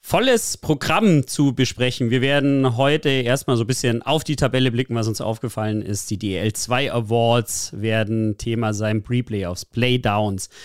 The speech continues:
Und natürlich haben wir natürlich auch das Playoff-Orakel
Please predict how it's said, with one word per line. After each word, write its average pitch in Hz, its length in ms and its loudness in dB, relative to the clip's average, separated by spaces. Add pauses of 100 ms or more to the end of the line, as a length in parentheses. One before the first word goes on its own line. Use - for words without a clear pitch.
(260)
Und 170 300 2
natürlich 147 880 2 (380)
haben 107 180 0
wir 107 80 2
natürlich - 640 -6
auch 104 560 2 (160)
das 90 240 -6
Playoff-Orakel 98 1300 -4